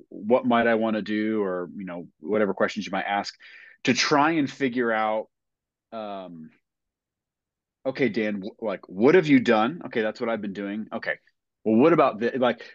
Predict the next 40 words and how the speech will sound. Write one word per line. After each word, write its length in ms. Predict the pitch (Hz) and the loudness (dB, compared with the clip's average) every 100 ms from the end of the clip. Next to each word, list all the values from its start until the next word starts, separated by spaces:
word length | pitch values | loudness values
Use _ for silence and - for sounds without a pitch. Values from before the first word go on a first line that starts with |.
| _ - | _ -10
just 320 | 131 151 220 | -2 0 2
helping 240 | 190 202 | 2 0
me 120 | 170 143 | 0 0
see 160 | 165 | 0
it 60 | 151 | -2
from 120 | 135 | -2
a 60 | 127 | -2
different 240 | 131 123 | -4 -8
perspective, 800 | 113 - - 117 - 165 196 - _ _ _ _ | -12 -12 -6 -6 -2 -4 -4 -10 _ _ _ _
um, 580 | 104 101 95 87 80 69 _ _ _ _ _ _ _ _ _ _ _ - | -8 -6 -6 -8 -10 -14 _ _ _ _ _ _ _ _ _ _ _ 0
because 320 | 156 170 139 | 4 4 2
it's 120 | 135 | 2
so 140 | 185 147 | 2 2
easy 280 | 151 139 143 | 0 0 0
for 160 | 131 | 2
me 240 | 123 131 135 | 4 4 2
to, 240 | 131 107 - _ | 0 -6 -8 _
to 100 | 117 | -12
help 300 | - 127 131 | -6 -6 -4
someone, 420 | - 160 185 202 - _ _ _ | -6 -6 -6 -8 -12 _ _ _
but 240 | 127 131 127 | 2 2 2
it's 180 | 127 | -2
very 220 | 110 139 135 | 2 2 2
difficult 320 | 135 127 120 | -2 -4 -4
for 80 | 117 | -6
me 100 | 117 | -6
to 80 | |
try 160 | 113 110 | -6 -8
and 80 | 95 | -6
help 140 | 113 | -8
myself. 720 | 101 87 - 98 127 - - - | -8 -8 -4 -2 -2 -4 -20 -16
And 100 | 95 | -10
so 80 | - | -4
that's 300 | 101 120 - | 2 2 2
why 460 | 117 107 107 104 104 _ _ _ _ _ _ _ _ _ - | 4 4 4 2 -2 _ _ _ _ _ _ _ _ _ -6
talking 360 | 107 117 131 | 0 0 0
to 80 | 113 | -2
another 220 | 110 107 | -2 -2
person 440 | 98 104 107 - 92 | -4 -6 -6 -6 -6
is 400 | 92 80 - | -8 -10 -16